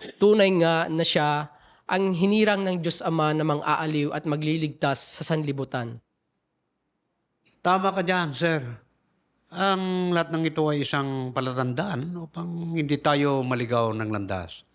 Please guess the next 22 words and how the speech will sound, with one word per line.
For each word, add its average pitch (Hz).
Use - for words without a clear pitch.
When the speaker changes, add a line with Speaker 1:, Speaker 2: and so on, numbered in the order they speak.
Speaker 2:
Ayon 180
na 185
rin 180
sa 151
iyong 151
nabanggit 135
na 120
talata 135
kanina 123
sa -
aklat 110
ni 107
Apostol 107
San 104
Juan 147
sa 110
Kabanata 110
apat, 185
talata 110
apatnapu't 107
walo, 139
na 202